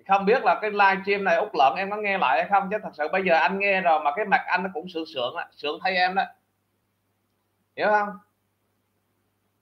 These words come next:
Em nói giả trân quá. Em nói mà thật sự em nghĩ rằng anh chắc là một thằng khờ, rồi nói sao chắc ông đời thường ông cũng tin. Hiểu không? Em nghĩ chắc anh là một thằng khờ. Đó.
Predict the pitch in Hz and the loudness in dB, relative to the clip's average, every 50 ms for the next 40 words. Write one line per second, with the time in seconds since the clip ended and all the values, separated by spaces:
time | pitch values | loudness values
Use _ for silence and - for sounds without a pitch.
0 | _ _ - 175 202 214 214 233 - 196 196 190 202 196 226 220 220 202 196 226 | _ _ 0 2 2 4 4 2 2 6 6 6 6 6 4 2 2 2 0 -2
1 | 240 240 - - _ _ _ _ _ _ _ _ _ _ _ _ - 175 196 196 | -2 -4 -8 -14 _ _ _ _ _ _ _ _ _ _ _ _ 2 2 2 4
2 | 208 220 254 277 254 180 160 - 147 139 - - 120 131 143 165 196 202 196 151 | 4 4 4 4 4 0 0 -2 -8 -10 -2 0 0 0 2 0 0 0 0 0
3 | 143 185 208 202 156 143 - 170 185 185 185 185 214 208 190 160 143 139 135 - | 0 0 0 0 0 0 0 0 0 0 0 -4 -4 -2 0 0 0 0 -4 -6
4 | - 156 135 127 127 - 135 131 123 110 92 80 69 - - _ _ _ _ _ | -4 -8 -8 -6 -4 0 2 2 4 2 0 -2 -6 -10 -16 _ _ _ _ _
5 | 104 123 135 139 139 156 180 214 247 254 - - - 190 190 190 185 165 165 175 | -2 -2 0 0 2 4 6 6 6 4 2 2 4 6 6 6 6 4 2 -4
6 | - - 175 180 180 160 143 127 - 127 117 113 101 123 - - 127 131 143 - | -6 -2 -2 -2 0 -2 -4 -4 -4 -6 -6 -4 -4 -6 -6 -6 -10 -8 -2 0
7 | 190 190 185 185 - _ _ _ _ _ _ _ _ _ _ _ _ _ _ _ | 0 0 0 -4 -12 _ _ _ _ _ _ _ _ _ _ _ _ _ _ _
8 | _ _ _ _ _ _ _ _ _ _ _ _ _ _ _ _ _ _ _ _ | _ _ _ _ _ _ _ _ _ _ _ _ _ _ _ _ _ _ _ _
9 | _ _ _ _ _ _ _ _ _ _ _ _ _ - 127 156 185 190 180 170 | _ _ _ _ _ _ _ _ _ _ _ _ _ -6 -2 0 2 4 2 2
10 | - - - _ _ _ _ _ _ _ _ _ _ _ _ _ _ _ _ _ | 0 -6 -18 _ _ _ _ _ _ _ _ _ _ _ _ _ _ _ _ _
11 | - - 175 180 160 147 156 - - - 175 180 180 160 147 139 131 - - 139 | 0 0 0 2 2 2 0 0 0 0 0 2 2 0 -2 -2 -4 -6 -6 -10
12 | 123 120 - 135 127 120 107 90 78 - - _ _ _ _ _ _ _ _ _ | -10 -8 -2 0 2 2 2 0 -4 -8 -14 _ _ _ _ _ _ _ _ _
13 | _ _ _ _ _ _ _ _ - - 131 151 160 156 139 110 | _ _ _ _ _ _ _ _ -2 2 4 4 6 4 2 2